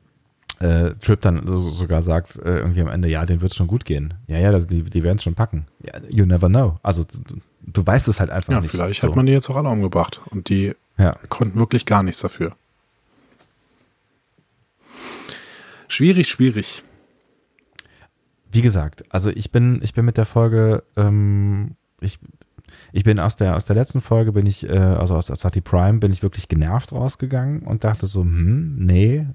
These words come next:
Speaker 1: äh, das, das ist nicht das Star Trek, was ich mir angucken wollte. Ähm, aus der Folge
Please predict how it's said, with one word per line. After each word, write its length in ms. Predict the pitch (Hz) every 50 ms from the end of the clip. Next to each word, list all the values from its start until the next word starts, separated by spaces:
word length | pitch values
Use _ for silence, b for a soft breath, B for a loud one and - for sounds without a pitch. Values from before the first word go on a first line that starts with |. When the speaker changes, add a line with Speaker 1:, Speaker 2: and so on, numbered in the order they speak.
| - _
Speaker 1:
äh, 420 | - 107 107 101 98 95 95 92 95 98 - _ _ _ _ _
das, 420 | - - - 95 92 - - 90 -
das 320 | - - 101 - - -
ist 220 | - - 95 95 -
nicht 140 | 101 95 -
das 100 | 98 -
Star 180 | - 87 90
Trek, 180 | 107 - 123 120
was 160 | - 120 120
ich 120 | 120 110 98
mir 100 | 113 90
angucken 440 | 101 113 120 - 123 127 123 120
wollte. 400 | 113 110 110 117 131 - 139 151 B B B B B B B B B _ _ _
Ähm, 260 | - 101 95 95 92 -
aus 200 | - 98 95 -
der 140 | 107 107
Folge 760 | - - - 110 110 113 117 110 107 104 104 104 104 104 107